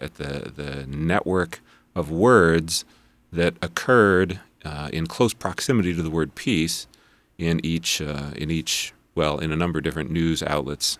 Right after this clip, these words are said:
um, in each, in each country. Um, and we found that, you know, there, there were differences that are consistent with,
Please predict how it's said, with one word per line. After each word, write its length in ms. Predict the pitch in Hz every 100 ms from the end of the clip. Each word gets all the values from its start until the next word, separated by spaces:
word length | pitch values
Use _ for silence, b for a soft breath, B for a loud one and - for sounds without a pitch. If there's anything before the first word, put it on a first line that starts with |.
| _
um, 380 | 80 76 71 71
in 100 | 76
each, 320 | 80 - - -
in 140 | 82
each 200 | 82 -
country. 480 | - 90 - 90 - _ b b b b b _
Um, 260 | 92 87 87
and 80 | 110
we 100 | 120
found 300 | 131 131 127
that, 120 | 120 101
you 100 | 104
know, 100 | 95
there, 200 | 95 92 - _
there 140 | 98 95
were 160 | 101
differences 600 | 80 120 85 71 - 76
that 140 | 82 85
are 40 |
consistent 560 | - 82 113 - - 69
with, 300 | 82 80